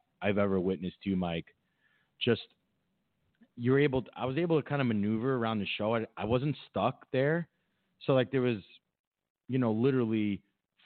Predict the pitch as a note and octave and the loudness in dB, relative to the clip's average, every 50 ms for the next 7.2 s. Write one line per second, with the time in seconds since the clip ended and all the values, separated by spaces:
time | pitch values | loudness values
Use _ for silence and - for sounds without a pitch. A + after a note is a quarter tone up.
0 | _ - C3+ C3 B2+ A#2 A2+ G#2 G#2 C3 C3 B2+ B2 B2 B2 A#2 A2+ A2 G2+ F2 | _ 0 0 0 0 -2 -4 -2 0 0 2 2 2 2 2 2 2 0 0 -4
1 | G2 F#2+ - C3 A2+ A#2 A2 G2+ F2+ G#2 F#2+ F2+ - - F#2+ - _ - B2 A#2+ | -8 -6 -8 -6 -4 -2 -4 -4 -4 -4 -6 -6 -6 -8 -10 -8 _ 0 0 0
2 | - - A2 G#2+ G#2 G2 G2 G2 F#2+ F#2+ F2 E2+ G2+ G#2+ A2 G2 G#2 F#2+ F#2+ G2+ | 0 -2 -2 0 0 2 2 2 0 0 -2 0 0 0 0 2 0 0 0 -2
3 | F2+ E2+ G2 F#2 F2 - _ - - A#2+ A#2 A2+ G#2+ F#2+ G#2 G2 F#2 F#2 F2+ F2+ | -2 -2 -2 -4 -4 -6 _ -6 -2 0 0 0 2 2 4 4 4 4 2 0
4 | F2 F2 F2 E2+ D#2+ - _ _ _ _ _ _ _ _ _ _ _ _ _ _ | 0 -2 -4 -4 -6 -8 _ _ _ _ _ _ _ _ _ _ _ _ _ _
5 | _ _ - G2 G2 F#2+ F#2 F#2 F#2 F2+ F2 F#2+ G2+ G2 G2 G2 F2+ F2 F#2+ E2+ | _ _ -4 0 2 2 4 2 2 0 2 2 2 2 4 2 2 0 -2 -2
6 | F2+ G#2 A#2 B2+ B2+ A#2+ A2+ A2 G#2+ G2+ F#2+ - - _ A2+ G#2+ G2+ G2+ G2 G2 | -2 0 2 2 2 2 2 0 0 0 -2 -4 -4 _ -2 0 0 2 2 0
7 | F#2+ F#2+ F2+ | 0 0 -2